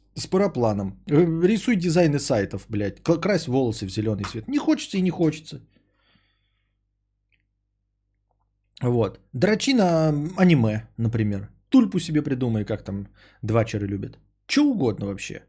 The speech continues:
Че угодно. Ну, то есть, в смысле, я не понимаю, зачем эту проблему решать? Ребята, я не хочу баб. Что делать?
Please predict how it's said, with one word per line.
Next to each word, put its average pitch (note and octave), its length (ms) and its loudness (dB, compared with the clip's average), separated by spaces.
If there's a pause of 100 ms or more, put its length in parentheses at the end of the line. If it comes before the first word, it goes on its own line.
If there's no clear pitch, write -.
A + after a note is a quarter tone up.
(160)
Че C#4+ 360 -2
угодно. C3+ 760 -2 (680)
Ну, D#3 140 4
то F3+ 100 2
есть, E3 140 4
в - 40 -6
смысле, E3 440 4 (100)
я G3 180 6
не G3 200 4
понимаю, A3+ 260 4
зачем F3 260 2
эту F#3 140 2
проблему E3 400 6
решать? - 540 -4 (2250)
Ребята, A2+ 440 -2
я D3+ 160 4
не F#3+ 120 2
хочу C3 320 -4
баб. G#2+ 240 -4
Что - 240 -4
делать? F#2+ 440 -8